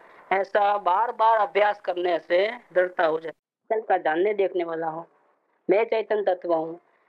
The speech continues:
ऐसा बार बार अभ्यास करने से दृढ़ता हो जाएगी, ये मार्ग में प्रवेश होगा। इस प्रकार से कार्य करना है। ये अठारह नंबर का बोल हुआ।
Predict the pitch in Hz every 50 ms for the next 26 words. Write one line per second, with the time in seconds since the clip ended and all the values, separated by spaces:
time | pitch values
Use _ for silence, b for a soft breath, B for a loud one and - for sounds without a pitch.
0 | _ - 196 202 196 - - 214 202 208 208 202 185 180 196 208 247 262 - 226
1 | 226 233 226 208 208 - 202 214 214 208 - - 202 185 180 185 185 175 156 -
2 | - 180 190 208 233 247 247 _ _ 175 185 185 185 - 185 165 160 165 165 165
3 | 151 156 156 156 156 151 _ _ _ _ _ _ _ _ _ _ _ - 196 196
4 | 180 190 202 202 196 202 196 180 175 180 180 185 160 - - 156 156 156 156 -
5 | _ _ _ _ _ _ _ _ _ _ _ _ _ _ _ _ _ _ _ _
6 | _ _ _ _ _ _ _ _ _ _ _ _ _ _ _ _ _ _ _ _
7 | _ _ _ _ _ _ _ - 226 220 - 226 208 - 208 190 - - 180 160
8 | 165 160 156 156 151 - 165 156 160 160 160 160 151 - _ _ _ _ _ _
9 | 185 196 190 180 - 208 202 185 180 180 175 165 - 175 156 156 165 160 156 156
10 | 156 165